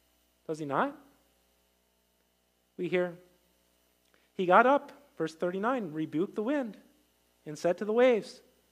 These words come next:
'Quiet, be still.' Then the winds died down and it was completely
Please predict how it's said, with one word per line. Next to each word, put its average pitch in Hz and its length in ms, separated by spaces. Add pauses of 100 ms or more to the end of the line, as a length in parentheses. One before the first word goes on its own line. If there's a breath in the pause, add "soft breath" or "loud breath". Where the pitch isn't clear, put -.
(140)
'Quiet, 294 800 (880)
be 233 120
still.' 302 560 (1400)
Then 190 120
the 233 80
winds 262 420
died 226 260
down 175 500
and 208 300
it 220 140
was 233 180
completely 180 800